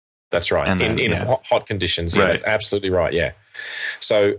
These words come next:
Speaker 1: and a lot of places like those because they are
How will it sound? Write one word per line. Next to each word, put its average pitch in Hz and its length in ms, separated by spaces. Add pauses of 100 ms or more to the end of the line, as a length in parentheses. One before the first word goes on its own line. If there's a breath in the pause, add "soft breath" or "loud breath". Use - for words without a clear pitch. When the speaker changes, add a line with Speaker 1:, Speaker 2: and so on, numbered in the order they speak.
Speaker 1:
and 107 320
a - 20
lot 135 160
of - 80
places 123 400
like 87 340
those 87 380
because 95 540
they 87 220
are 73 460